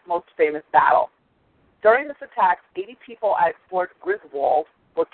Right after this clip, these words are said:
killed, and the town of New London was destroyed. Connecticut's Navy achieved more success than its troops, capturing over forty British ships, good for little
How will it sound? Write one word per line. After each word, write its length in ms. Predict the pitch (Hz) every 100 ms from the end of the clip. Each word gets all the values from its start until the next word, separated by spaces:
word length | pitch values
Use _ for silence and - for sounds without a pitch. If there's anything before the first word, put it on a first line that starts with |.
| -
killed, 300 | 240 170 170
and 100 | 160
the 60 | 160 -
town 280 | 214 214 196
of 140 | 175
New 180 | 175 175
London 440 | 180 196 175 156 151
was 120 | 147 _
destroyed. 540 | _ - 147 123 - _ _ _ _ _ _
Connecticut's 480 | - 208 220 294 - 214
Navy 360 | 208 196 190
achieved 380 | - 202 190 -
more 220 | 185 247 -
success 360 | 208 - 160 -
than 100 | 175
its 120 | - _ -
troops, 240 | 294 - - _ _ _ _
capturing 400 | 202 - 214 208
over 180 | 190 165 - -
forty 240 | 208 269
British 300 | 240 240 247 -
ships, 180 | 156 -
good 140 | - 466 -
for 80 | 415
little 200 | 427